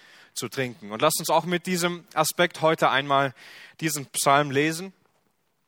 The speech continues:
Am Ende kennt ihn auf jeden Fall jeder auswendig. Lest gerne mit. Ein Psalm von David. Der Herr ist mein Hirte,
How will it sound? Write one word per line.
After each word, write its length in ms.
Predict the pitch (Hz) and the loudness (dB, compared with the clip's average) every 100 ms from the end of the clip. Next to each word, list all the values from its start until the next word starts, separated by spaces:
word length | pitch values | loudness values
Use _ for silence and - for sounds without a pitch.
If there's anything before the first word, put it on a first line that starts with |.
| _ _ _ - _ _ - | _ _ _ -20 _ _ -6
Am 60 | 117 | -4
Ende 220 | 139 135 | -2 -2
kennt 180 | 147 143 | -2 -2
ihn 100 | 139 | -4
auf 180 | 127 | -6
jeden 260 | 135 143 143 | -4 -4 -2
Fall 240 | 143 127 | 0 0
jeder 260 | 113 135 131 | 0 0 0
auswendig. 680 | 120 131 131 135 156 - - - | 0 -2 -6 -6 -8 -10 -16 -10
Lest 400 | 131 139 - - | -6 -6 -8 -8
gerne 300 | - 123 123 | 0 0 0
mit. 360 | 120 127 - - _ _ - - - - | -2 -4 -6 -14 _ _ -20 -20 -12 0
Ein 220 | 143 156 | 0 2
Psalm 360 | - 165 185 | 4 6 4
von 220 | 180 175 143 | 2 2 6
David. 340 | 143 156 131 - - _ _ _ _ _ _ - - - - | 6 6 2 -8 -14 _ _ _ _ _ _ -20 -20 -20 0
Der 140 | 156 | 2
Herr 320 | 156 170 185 180 | 6 6 6 4
ist 240 | - - | 0 0
mein 320 | 160 156 160 | 4 4 4
Hirte, 440 | 147 160 - 123 | 2 2 2 -4